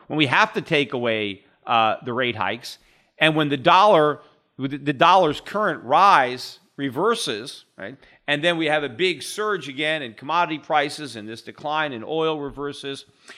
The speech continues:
and then we're gonna see it. I think when people begin to realize that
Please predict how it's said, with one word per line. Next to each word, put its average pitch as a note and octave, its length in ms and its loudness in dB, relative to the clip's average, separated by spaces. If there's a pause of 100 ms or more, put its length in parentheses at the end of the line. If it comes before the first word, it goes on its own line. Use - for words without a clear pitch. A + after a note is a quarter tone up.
(180)
and D#3 160 4
then G#3+ 440 6
we're D#3 140 2
gonna D#3+ 140 2
see F#3+ 260 0
it. F#2+ 60 -2
I D3+ 140 6
think F3+ 280 2
when C3 260 2 (280)
people F3+ 300 2
begin C#3 320 2
to B2 80 0
realize A#2+ 800 4 (880)
that C#3 480 4